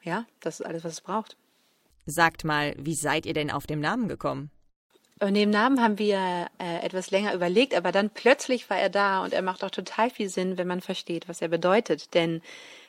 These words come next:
Speaker 1: das Mio, das ist das Selbst, das Ich in verschiedenen Sprachen, auch im Hindi. Und das Yo ist erstmal einfach nur so eine positive Bewegung nach vorne, ne? Wenn man mal so sagt, Yo,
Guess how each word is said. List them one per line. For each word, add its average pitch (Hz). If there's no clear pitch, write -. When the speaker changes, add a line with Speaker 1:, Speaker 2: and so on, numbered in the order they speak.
Speaker 1:
das 170
Mio, 240
das -
ist -
das -
Selbst, -
das -
Ich -
in 175
verschiedenen 233
Sprachen, 214
auch 180
im 180
Hindi. 240
Und 196
das 180
Yo 247
ist -
erstmal 208
einfach 220
nur 202
so 190
eine 185
positive 226
Bewegung 190
nach 180
vorne, 185
ne? 254
Wenn 196
man 180
mal 170
so -
sagt, 180
Yo, 240